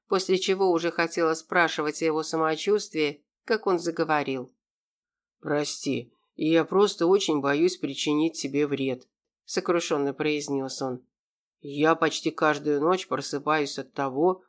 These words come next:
что мне хочется лечь на тебя или затащить тебя на своё тело. Я не знаю, что с этим делать».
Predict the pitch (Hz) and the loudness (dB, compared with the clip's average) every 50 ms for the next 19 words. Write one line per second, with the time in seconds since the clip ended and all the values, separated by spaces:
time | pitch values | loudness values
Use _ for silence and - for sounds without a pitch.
0 | _ _ _ - - - 147 143 156 156 151 - - 160 160 - 165 - - 175 | _ _ _ -12 -8 -4 0 0 2 0 0 0 0 -2 0 -2 -4 -2 0 0
1 | 170 170 160 143 131 123 - 131 123 127 - - 135 127 135 127 127 131 _ _ | 2 2 2 0 0 -2 -2 -4 -4 -4 -4 -6 -6 -4 -4 -6 -6 -8 _ _
2 | _ _ _ _ - 175 175 170 170 160 165 156 - 160 156 151 - - 220 208 | _ _ _ _ 4 6 6 6 6 6 4 0 2 2 0 2 0 0 -2 -2
3 | - - - 120 131 131 135 147 151 151 147 - 139 135 135 139 139 143 135 - | -2 -4 -6 -4 -2 -2 -2 0 0 -2 -2 -4 -4 -4 -2 -2 -2 -2 -4 -4
4 | - 143 139 135 131 131 - _ _ _ _ _ _ _ _ _ _ _ - 156 | -2 -2 -2 -2 -2 -6 -10 _ _ _ _ _ _ _ _ _ _ _ -16 -12
5 | 139 143 147 151 147 143 135 - - 131 131 147 160 156 - - 143 139 - - | -8 -4 -2 0 0 0 0 -2 -2 -2 0 0 0 -2 -2 -4 -6 -6 -4 -4
6 | 131 123 123 - 135 135 127 - 135 135 131 127 123 - - | -6 -6 -6 -6 -6 -6 -4 -4 -4 -2 -2 -4 -6 -8 -12